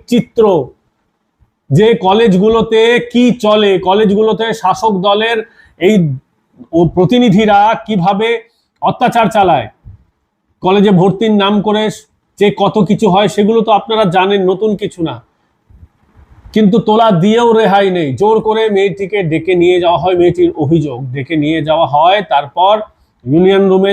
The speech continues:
তার সঙ্গে মোলেস্ট করা হয়, তাকে অত-, শারীরিকভাবে নিগ্রহ করা হয়, এরপর তাকে গার্ড রুমে নিয়ে যাওয়া হয়, ছবি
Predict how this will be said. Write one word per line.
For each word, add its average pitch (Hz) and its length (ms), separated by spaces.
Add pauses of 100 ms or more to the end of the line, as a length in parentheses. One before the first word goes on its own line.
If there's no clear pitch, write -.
(100)
তার 170 220
সঙ্গে 175 200 (120)
মোলেস্ট 196 380
করা 190 240
হয়, 185 260
তাকে 180 220
অত-, 170 240 (720)
শারীরিকভাবে 165 600 (120)
নিগ্রহ 151 380
করা 151 240
হয়, 160 280
এরপর 143 320 (100)
তাকে 165 200 (140)
গার্ড 208 220
রুমে 240 220
নিয়ে 180 220
যাওয়া 135 260
হয়, 101 160 (340)
ছবি 269 280